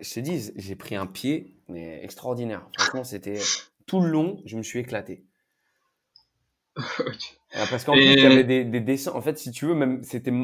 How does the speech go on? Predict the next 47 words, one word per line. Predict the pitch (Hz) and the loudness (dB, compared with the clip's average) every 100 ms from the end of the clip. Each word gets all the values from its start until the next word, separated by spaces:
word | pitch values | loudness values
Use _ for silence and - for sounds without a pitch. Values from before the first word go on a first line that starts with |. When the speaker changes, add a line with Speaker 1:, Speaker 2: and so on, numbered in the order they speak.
| 127 - | -4 -12
Speaker 1:
j'étais | 113 107 135 | -12 -8 -4
un | 131 | -4
peu | 147 | -2
comme | 139 120 | -2 -2
un | |
gamin. | 110 120 151 165 | 0 -2 -2 -4
J'ai, | 120 - - | -6 -12 -14
je, | 95 107 110 | -8 -8 -8
je | 101 104 | -10 -10
me | |
suis | 101 - - | -10 -10 -6
amusé | 120 123 123 143 170 | -4 -2 0 2 0
parce | 110 | -2
que | - 117 - _ - | 0 -2 -2 _ -4
il | |
y | 107 | 0
avait | 113 | 0
des | 110 | -2
descentes, | 104 127 123 147 139 - | -2 -2 -2 -4 -6 -6
mais | 110 | -4
vraiment | 95 113 135 156 | -4 -2 0 -2
des | 110 | -4
descentes | 90 90 123 123 160 170 - | -10 -6 -4 -2 -4 -4 -10
de | 95 113 - | -8 -6 -4
ouf | 170 - - _ _ _ | -4 -4 -16 _ _ _
que | 120 | -4
j'avais | 117 117 117 | 0 2 2
pas, | 143 147 - - - | 0 -4 -8 -20 -2
j'avais | 120 | 0
pas | 131 143 | 2 0
pris | 156 | 0
de | 131 | 0
descente | 131 135 139 | 0 0 -2
en | 123 | 0
vélo | 120 131 | 0 0
comme | 131 117 | 0 -2
ça | 123 | -2
depuis | 127 113 113 | -4 -6 -10
que | |
j'étais | 107 117 | -4 -2
un | 117 | 0
enfant, | 131 - 156 - _ | 0 -2 -6 -6 _
<laughs> | - | -6
tu | 131 | -4
vois, | 131 127 | -2 0
par | 107 | 2
exemple. | 107 104 104 | 4 4 4